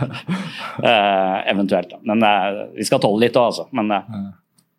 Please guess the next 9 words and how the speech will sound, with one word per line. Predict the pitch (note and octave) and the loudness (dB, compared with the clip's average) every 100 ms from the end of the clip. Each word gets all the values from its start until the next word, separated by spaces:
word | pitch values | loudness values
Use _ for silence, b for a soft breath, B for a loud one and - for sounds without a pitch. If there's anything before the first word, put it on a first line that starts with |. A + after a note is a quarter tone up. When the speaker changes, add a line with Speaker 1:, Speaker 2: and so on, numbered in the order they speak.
| _ _ _ | _ _ _
Speaker 1:
det | |
er | A2 | -2
en | G#2 | 2
kort, | G#2+ - - B2 | 0 0 -4 0
eh, | G#2 | 0
forklaring. | - G#2 G2 G#2 | 0 0 2 2
Jeg | G#2+ F#2 | 2 0
vet | - | 0
ikke | G2+ G2+ G2 G2 | 2 2 2 -2